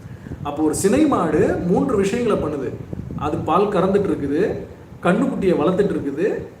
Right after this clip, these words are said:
அதோட வாழ்க்கைக்கும் அது வாழ்ந்துட்டு இருக்குது. அப்ப இந்த மூணு விஷயத்துக்கும் நம்ம தீவனம் கொடுக்கணும் அப்படின்னா அதிகமா தான் கொடுத்தாகணும். அதிகம் அப்படின்றது வந்து இந்த மூணு தேவைகளை பூர்த்தி பண்ற அளவுக்கு. So நீங்க கொடுத்தீங்கன்னா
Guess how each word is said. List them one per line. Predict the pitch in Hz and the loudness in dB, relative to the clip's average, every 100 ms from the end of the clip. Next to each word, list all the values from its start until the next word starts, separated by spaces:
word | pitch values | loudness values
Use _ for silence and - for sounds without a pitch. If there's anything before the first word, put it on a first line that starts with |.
| - - | -18 -4
அதோட | 170 233 254 214 | 0 4 4 6
வாழ்க்கைக்கும் | 190 254 247 240 294 370 | 6 6 2 -2 0 0
அது | 196 | 4
வாழ்ந்துட்டு | 180 170 170 147 | 4 4 4 2
இருக்குது. | 139 123 127 | -2 -4 -4
அப்ப | 180 | -4
இந்த | 160 156 | -4 0
மூணு | 262 294 233 | 0 2 0
விஷயத்துக்கும் | 214 277 277 277 240 | 0 -2 -4 -4 -4
நம்ம | 180 | -4
தீவனம் | 180 214 190 | -2 -2 -2
கொடுக்கணும் | 165 156 156 147 | -4 -4 -6 -6
அப்படின்னா | 131 131 185 392 - - - | -8 -8 -6 -8 -10 -16 -12
அதிகமா | 156 175 190 190 | -4 -2 0 0
தான் | 208 175 | 0 -2
கொடுத்தாகணும். | 160 147 117 110 - - - | -4 -6 -6 -10 -12 -18 -6
அதிகம் | 170 233 294 269 | -2 2 2 2
அப்படின்றது | 240 240 208 185 185 | 0 -2 0 0 0
வந்து | 285 | 0
இந்த | 339 208 | -2 0
மூணு | 196 277 277 | 0 0 2
தேவைகளை | 220 247 269 226 | 2 2 2 0
பூர்த்தி | 175 196 190 | 2 0 2
பண்ற | 190 156 139 | 0 0 -4
அளவுக்கு. | 127 135 117 - - - - | -4 -4 -6 -10 -14 -18 -4
So | 185 | 2
நீங்க | 175 156 | 2 2
கொடுத்தீங்கன்னா | 254 311 320 240 285 | 2 4 4 2 0